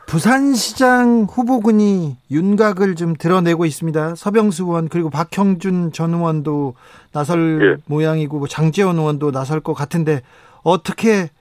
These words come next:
Speaker 1: 보십니까?
Speaker 2: 어, 아무래도 뭐 부산 같은 경우는, 어, 우리 당 그래도 지지 기반이 있으면서도,
Speaker 1: 예.
Speaker 2: 또 지난번 부산 오거돈 시장이 사실상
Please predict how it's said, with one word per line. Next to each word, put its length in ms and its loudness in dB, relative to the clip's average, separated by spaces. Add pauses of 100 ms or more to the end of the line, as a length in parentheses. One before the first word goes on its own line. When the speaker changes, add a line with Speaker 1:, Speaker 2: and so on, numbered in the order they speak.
(460)
Speaker 1:
보십니까? 540 0 (840)
Speaker 2:
어, 600 6
아무래도 640 4
뭐 280 2
부산 320 -2
같은 420 -2
경우는, 840 -4 (640)
어, 80 -2 (340)
우리 180 -2
당 460 0
그래도 320 -2
지지 400 -10
기반이 880 -4 (140)
있으면서도, 760 -4
Speaker 1:
예. 400 4 (640)
Speaker 2:
또 380 4 (100)
지난번 640 -4
부산 320 -6
오거돈 520 -4
시장이 800 -4
사실상 480 -10